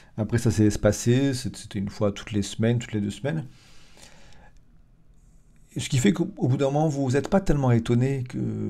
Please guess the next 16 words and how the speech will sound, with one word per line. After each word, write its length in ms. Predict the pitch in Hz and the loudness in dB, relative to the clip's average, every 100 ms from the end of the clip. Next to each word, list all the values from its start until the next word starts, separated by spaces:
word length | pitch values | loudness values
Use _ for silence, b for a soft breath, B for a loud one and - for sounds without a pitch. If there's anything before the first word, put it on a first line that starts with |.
| 107 107 - 117 151 - 185 - | -6 -8 -10 -12 -12 -14 -14 0
qu'un 160 | 117 | 4
rendez-vous, 640 | 107 117 113 110 107 123 120 | 6 8 8 6 4 4 4
euh, 260 | 101 95 98 - - b b b b b b b _ _ _ _ _ _ _ | 4 2 0 -4 -16 b b b b b b b _ _ _ _ _ _ _
qu'un 260 | - - 104 | -6 0 4
rendez-vous 440 | 107 113 110 123 120 | 4 4 4 2 4
ou 40 | |
deux 140 | 113 | 4
soit 200 | 117 120 | 4 2
raté 300 | 104 107 120 | -2 -2 -2
au 60 | 107 | -2
final. 320 | - 101 104 101 101 - b b b b b b b b b b b - | -4 -8 -8 -10 -16 -20 b b b b b b b b b b b -10
Vous 120 | 104 104 | -2 2
vous 80 | |
êtes 100 | 104 | 4
dit, « 340 | 104 113 127 120 | 4 6 6 4
Ah, 280 | 95 107 104 | 4 4 2